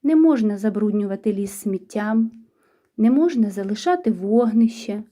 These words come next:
ламати гілки та рубати дерева даремно. Щоб зберегти ліс,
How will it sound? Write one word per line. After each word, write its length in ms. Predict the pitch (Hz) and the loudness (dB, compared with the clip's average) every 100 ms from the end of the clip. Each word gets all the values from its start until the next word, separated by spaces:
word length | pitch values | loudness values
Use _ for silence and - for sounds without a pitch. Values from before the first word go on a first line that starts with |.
| - _ _ _ _ _ 202 | -20 _ _ _ _ _ -12
ламати 520 | 190 196 349 392 202 | -6 0 0 0 -6
гілки 760 | - 202 190 _ 247 339 370 _ _ _ _ _ _ _ _ _ _ | -6 -8 -8 _ -2 -2 -4 _ _ _ _ _ _ _ _ _ _
та 140 | 233 | 0
рубати 460 | 220 202 262 339 302 | 0 0 -4 -2 -2
дерева 500 | 269 320 294 202 - | 0 0 0 0 -2
даремно. 680 | 202 220 226 196 190 196 196 _ _ _ _ _ _ _ _ _ _ | -2 2 2 2 -4 -10 -16 _ _ _ _ _ _ _ _ _ _
Щоб 320 | - 233 226 | -2 2 2
зберегти 640 | 214 190 202 208 - - | 0 -6 -6 -8 -12 -10
ліс, 520 | 202 294 294 202 - | -4 -2 -2 -4 -8